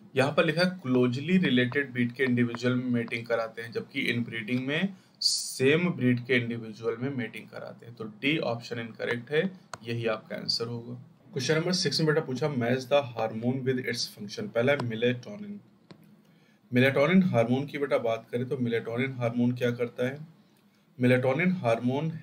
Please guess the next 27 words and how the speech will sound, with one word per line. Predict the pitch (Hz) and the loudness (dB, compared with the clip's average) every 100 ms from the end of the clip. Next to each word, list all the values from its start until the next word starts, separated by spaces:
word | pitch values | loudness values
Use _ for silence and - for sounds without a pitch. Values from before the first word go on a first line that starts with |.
| - | 0
help | 165 - 160 | 0 -2 -4
in | 117 131 | -2 -2
maintaining | 120 113 110 - 117 123 143 | -2 -4 -8 -6 -4 -4 -4
the | 135 139 147 151 _ _ _ - 120 | -2 0 -2 -6 _ _ _ -12 -6
normal | 117 117 123 151 151 | 2 2 4 2 2
rhythm | 117 120 127 | 0 2 2
of | 123 - | 0 0
the | 127 | -2
sleep | - - 120 120 | -2 -4 -2 0
wake | 131 127 | 0 -2
cycle | 117 113 120 | -4 -6 -2
and | 127 123 | -4 -4
body | 117 110 120 | -8 -6 -8
temperature। | 120 101 104 101 - 120 | -8 -14 -16 -18 -16 -18
तो | - 120 127 - - - - _ | -8 -4 -4 -8 -20 -20 -20 _
पी | 135 143 | -2 -2
को | - | -2
आप | 107 123 127 | 0 0 0
किससे | 127 120 127 | -2 -4 -2
मैच | 123 127 | -2 -4
कराएंगे? | - 123 131 | -2 -2 -2
फ़ोर | 156 - 110 101 | -8 -10 -10 -6
से। | - 104 - _ _ _ _ - - - - | -6 -8 -20 _ _ _ _ -20 -20 -20 -2
Aldosterone | 131 127 151 - 143 139 | 2 4 2 2 0 0
क्या | 139 | 0
करता | 135 135 127 | -2 -4 -4
है? | 131 | -8